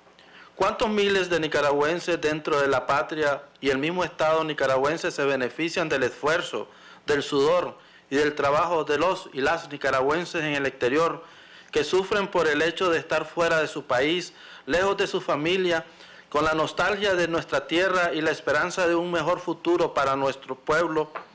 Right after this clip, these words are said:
Por este esfuerzo, sin embargo, el Estado de Nicaragua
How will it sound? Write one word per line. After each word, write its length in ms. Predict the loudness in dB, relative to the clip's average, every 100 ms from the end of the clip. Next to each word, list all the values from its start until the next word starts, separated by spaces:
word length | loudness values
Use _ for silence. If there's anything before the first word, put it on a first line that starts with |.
| -20 -20 -20 -20 -20 -20 -20 -20 -20 -20 _
Por 160 | 0 0
este 240 | 0 -2
esfuerzo, 680 | -2 0 0 0 -2 -2 -4 -20 -20 -6
sin 220 | -2 0
embargo, 760 | 0 0 0 0 0 -2 -2 -12 _ -20 -14 -4
el 140 | 0
Estado 380 | 0 0 2 2
de 60 | 0
Nicaragua 760 | 0 0 2 2 2 0